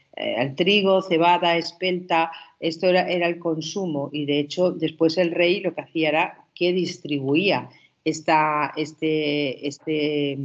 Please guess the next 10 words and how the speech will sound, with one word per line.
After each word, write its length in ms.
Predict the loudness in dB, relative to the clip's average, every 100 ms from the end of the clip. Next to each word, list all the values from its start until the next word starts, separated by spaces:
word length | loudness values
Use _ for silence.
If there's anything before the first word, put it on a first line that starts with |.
| -2
tipo, 240 | 0 2 2
est-, 240 | 2 -4
estos 320 | -6 -6 -2
alimentos 640 | 0 2 2 0 0 -2 -2 -18 -12 -4
entre, 240 | -2 2
la 220 | 2 2
pro-, 200 | -2 -6
entre 360 | -6 -8 -4 -4
su 200 | -4 -6
población. 680 | -2 -2 -2 -4 0 0 -2